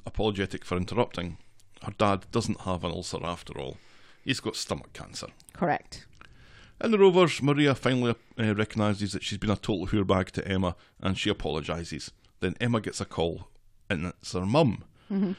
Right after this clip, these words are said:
Speaker 1: And judging by one side of that conversation, it seems that Emma's mum doesn't give a shit about Emma's dad and will not be joining them from Australia.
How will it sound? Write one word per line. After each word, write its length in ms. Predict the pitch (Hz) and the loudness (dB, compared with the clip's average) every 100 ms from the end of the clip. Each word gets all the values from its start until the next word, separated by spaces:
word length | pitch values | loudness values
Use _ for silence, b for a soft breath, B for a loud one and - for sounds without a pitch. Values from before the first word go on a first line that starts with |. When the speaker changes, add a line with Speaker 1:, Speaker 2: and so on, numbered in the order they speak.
| B B | B B
Speaker 1:
And 140 | - 147 | 0 4
judging 300 | 190 180 147 | 4 6 6
by 200 | 139 135 | 8 8
one 220 | 123 127 | 6 4
side 200 | - 113 | 4 0
of 60 | 110 | 2
that 180 | 113 - | 0 2
conversation, 520 | 110 98 107 101 104 | -2 0 -2 -2 -4
it 60 | - | -2
seems 240 | 117 98 | 0 0
that 120 | 101 | 0
Emma's 280 | 107 113 104 | 2 2 2
mum 240 | 101 101 | 2 2
doesn't 220 | 92 104 113 | 0 -2 -2
give 160 | 131 | -2
a 20 | |
shit 220 | 123 - 95 | 0 0 2
about 180 | 107 | 2
Emma's 240 | 92 104 98 | 4 2 0
dad 320 | 90 85 - - | 0 0 -2 -4
and 100 | 101 | 0
will 80 | 98 | 2
not 200 | 107 110 | 2 0
be 80 | 110 | 0
joining 280 | 98 95 | 2 2
them 120 | 90 87 | 0 -4
from 220 | - 90 | -4 -4
Australia. 480 | - - 113 107 | -4 -2 0 0